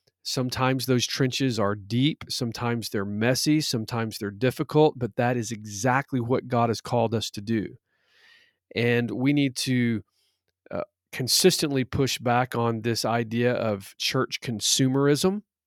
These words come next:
and we need to be committed to a covenant relationship with a local body of believers, and we need to work together, serve together,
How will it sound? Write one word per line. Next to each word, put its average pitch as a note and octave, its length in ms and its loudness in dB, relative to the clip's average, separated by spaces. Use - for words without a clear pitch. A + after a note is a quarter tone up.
and A2+ 100 -4
we A#2+ 80 0
need B2+ 200 0
to A#2 320 0
be A#2+ 160 -2
committed C3 640 2
to A#2+ 220 0
a G#2 60 -2
covenant D#3 640 0
relationship C3+ 880 2
with A#2 180 -2
a G#2+ 120 0
local B2 480 2
body C3+ 500 2
of B2+ 160 -4
believers, C3 720 2
and A#2+ 240 0
we C3 100 2
need C#3 160 2
to A2 120 0
work A2+ 280 0
together, D3 600 2
serve C#3+ 360 2
together, C3+ 640 2